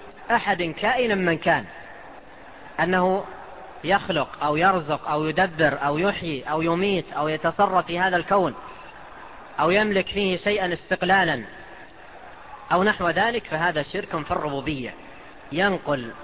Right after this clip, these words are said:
صاحبه من الدين ويخرجه من الملة. والنوع الثاني توحيد الله عز وجل في أسمائه وصفاته،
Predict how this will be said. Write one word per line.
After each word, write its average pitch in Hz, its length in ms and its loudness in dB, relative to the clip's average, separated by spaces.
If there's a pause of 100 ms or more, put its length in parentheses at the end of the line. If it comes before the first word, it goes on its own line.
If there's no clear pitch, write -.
(140)
صاحبه 160 500 0
من 139 160 -2
الدين 131 300 -6 (540)
ويخرجه 160 520 0
من 143 160 -2
الملة. 131 340 -6 (3250)
والنوع 233 360 6
الثاني 208 580 4 (920)
توحيد 202 380 4
الله 214 460 6
عز 190 260 2
وجل 208 480 6
في 226 200 2
أسمائه 220 480 2
وصفاته، 165 640 2